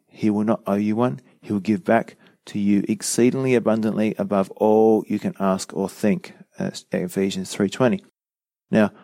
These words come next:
are there examples of this in the Bible? Well, if you go to Luke chapter five, Jesus wanted to use one of the f-, fishing boats as a floating pulpit. And what did he do?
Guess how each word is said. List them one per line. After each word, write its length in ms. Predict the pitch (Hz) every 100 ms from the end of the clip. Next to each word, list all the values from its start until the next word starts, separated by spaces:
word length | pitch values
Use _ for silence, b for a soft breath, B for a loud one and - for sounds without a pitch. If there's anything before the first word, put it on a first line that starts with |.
| b
are 200 | 110 123
there 140 | 123 123
examples 460 | 120 123 127 131
of 100 | 131
this 160 | 135 131
in 80 | 135
the 60 |
Bible? 400 | 139 147 98 - _ _ _ _ _ _ _ _ _ _ -
Well, 100 | 90
if 100 | -
you 100 | 95
go 220 | 95 95
to 400 | 92 92 92 87 - _ _ _
Luke 160 | 101 -
chapter 260 | - - 196
five, 500 | 143 147 127 143 - _ _ _ _ _ _ _ _ -
Jesus 400 | 95 107 104 98
wanted 260 | 110 107 101
to 100 | 104
use 380 | 107 107 104 -
one 220 | 107 113 107
of 60 |
the 160 | 104 104
f-, 160 | 98 - -
fishing 320 | 123 - 123
boats 340 | 127 123 - -
as 180 | 113 104
a 160 | 104
floating 380 | 101 120 110 110
pulpit. 420 | - 160 123 - - _ _ _ _ _ _ _ _
And 140 | 98 95
what 160 | 98
did 120 | 107
he 100 | 101
do? 240 | 101 131